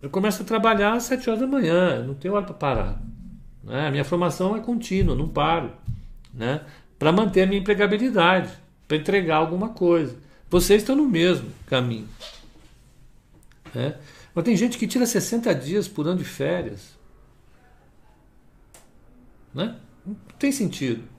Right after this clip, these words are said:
né? E, e mais, um país pobre como o nosso, uma renda baixa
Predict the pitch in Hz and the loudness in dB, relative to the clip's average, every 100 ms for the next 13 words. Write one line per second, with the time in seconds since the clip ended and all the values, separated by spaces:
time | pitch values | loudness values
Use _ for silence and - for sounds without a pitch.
0 | - 127 160 185 - - - - 170 175 | -16 -6 -6 -6 -14 -16 -18 -6 -2 0
1 | 214 220 170 127 185 202 240 254 - 175 | 4 6 6 4 2 4 4 2 2 6
2 | 175 143 135 139 127 113 139 185 214 185 | 6 4 -2 -2 -4 -2 0 2 0 -2
3 | - - 123 110 143 131 107 139 175 214 | -10 -10 -8 0 0 2 0 2 2 0
4 | - - | -4 -14